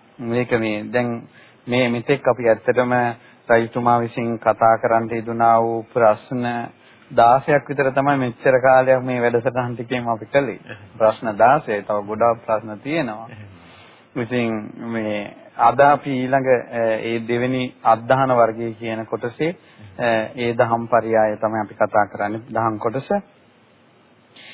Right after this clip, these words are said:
Speaker 1: අහනවා, අ, "ස්වාමීනි නාගසේනයන් වහන්සේ යමෙක් උපදීද ඒ උපදින්නේ ඔහුද?"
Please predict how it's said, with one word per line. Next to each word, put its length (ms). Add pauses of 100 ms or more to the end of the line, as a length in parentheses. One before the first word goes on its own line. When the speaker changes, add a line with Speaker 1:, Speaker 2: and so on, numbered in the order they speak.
(140)
Speaker 1:
අහනවා, 540 (500)
අ, 80 (140)
"ස්වාමීනි 720
නාගසේනයන් 880
වහන්සේ 380
යමෙක් 420
උපදීද 520
ඒ 200
උපදින්නේ 600
ඔහුද?" 340